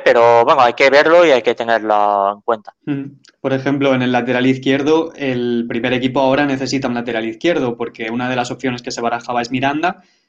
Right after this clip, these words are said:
Speaker 2: S-, Miranda no va a ser ya, lo hemos
Speaker 1: Ah.
Speaker 2: comentado antes.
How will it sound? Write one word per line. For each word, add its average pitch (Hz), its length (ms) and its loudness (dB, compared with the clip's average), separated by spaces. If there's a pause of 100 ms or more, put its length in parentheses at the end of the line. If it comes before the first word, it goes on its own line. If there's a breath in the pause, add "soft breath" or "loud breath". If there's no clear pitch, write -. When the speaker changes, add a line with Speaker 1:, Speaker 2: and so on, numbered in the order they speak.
Speaker 2:
S-, - 260 -8
Miranda 117 440 -2
no 117 460 -2
va 117 100 -2
a - 20 -4
ser 120 240 -6
ya, 160 180 -2
lo 151 80 -4
hemos 131 160 -2
Speaker 1:
Ah. 131 40 -12
Speaker 2:
comentado 127 420 -4
antes. 156 400 -2